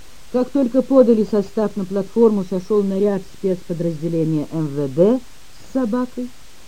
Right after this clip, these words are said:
Видимо, они шерстили вагоны еще на запасных путях и все время движения к вокзалу. Старший поискал глазами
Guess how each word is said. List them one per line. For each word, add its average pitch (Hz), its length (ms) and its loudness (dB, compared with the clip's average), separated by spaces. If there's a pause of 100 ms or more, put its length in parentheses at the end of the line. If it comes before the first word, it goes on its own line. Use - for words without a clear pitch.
(140)
Видимо, 240 500 4
они 220 180 4
шерстили 196 600 -2
вагоны 190 500 2
еще 160 480 0 (240)
на 170 140 2
запасных 147 560 -4
путях 185 480 -4 (340)
и 226 140 4
все 320 260 -2
время 226 320 4
движения 135 640 -4 (100)
к - 40 -12
вокзалу. 82 540 -14 (840)
Старший 254 480 0
поискал 254 420 0
глазами 240 580 4